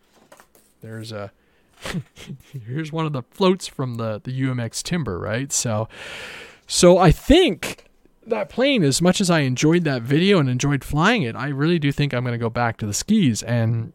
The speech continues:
there's nothing wrong w-, between the two of 'em. Um,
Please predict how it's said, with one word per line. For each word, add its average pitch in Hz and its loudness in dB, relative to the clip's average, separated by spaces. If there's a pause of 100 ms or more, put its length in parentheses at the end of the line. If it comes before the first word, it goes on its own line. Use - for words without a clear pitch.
there's 135 0
nothing 170 4
wrong 165 4
w-, 143 -6
between 147 0
the 127 -2
two 135 -2
of 117 -6
'em. 95 -6
Um, 104 -4